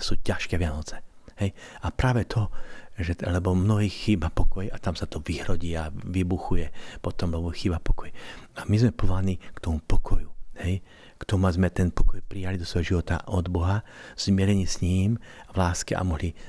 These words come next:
darovať ho ďalej tam, kam nás pozýva Boh. Hej, čiže toto je také silné. A tak chcem vás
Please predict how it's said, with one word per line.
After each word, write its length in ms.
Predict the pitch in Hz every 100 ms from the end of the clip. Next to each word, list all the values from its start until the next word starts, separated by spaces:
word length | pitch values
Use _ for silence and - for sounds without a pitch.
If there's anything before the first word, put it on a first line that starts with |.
| -
darovať 480 | 90 85 92 78 87
ho 0 |
ďalej 320 | 82 78 80
tam, 160 | - 82 -
kam 160 | 85
nás 160 | 80 -
pozýva 480 | - - 87 78 76
Boh. 320 | - - - - - - -
Hej, 120 | 80
čiže 320 | - 90 - 104
toto 80 | 92
je 80 | -
také 200 | - 87
silné. 400 | - 73 73 - - - - - -
A 80 | -
tak 240 | 110 104
chcem 160 | - 120
vás 320 | 95 - -